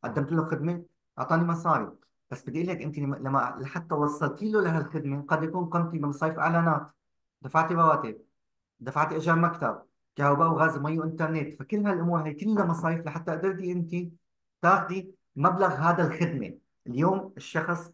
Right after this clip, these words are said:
يلي رح تقدمي له خدمة ما حتقدمي له إياها بالشارع، أو، أو ما رح تقدمي له إياها صدفة، رح تقدمي له إياها نتيجة بعد التكلفة اللي حطيتيها، يعني تقديم الخدمة إجا بعد، بعد ما حطيتي شوية تكاليف لحتى قدرتي توصلي لهذا الشخص،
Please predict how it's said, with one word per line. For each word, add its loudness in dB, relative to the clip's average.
يلي 0
رح -2
تقدمي -2
له 0
خدمة -4
ما 4
حتقدمي -2
له 2
إياها 0
بالشارع، 0
أو، -6
أو 0
ما 2
رح 0
تقدمي 2
له 2
إياها 8
صدفة، -4
رح 0
تقدمي 0
له 2
إياها 2
نتيجة -2
بعد 6
التكلفة -2
اللي 2
حطيتيها، -4
يعني -2
تقديم -2
الخدمة -2
إجا 0
بعد، 4
بعد 2
ما 2
حطيتي -2
شوية 2
تكاليف -4
لحتى -6
قدرتي -4
توصلي -4
لهذا 0
الشخص، -10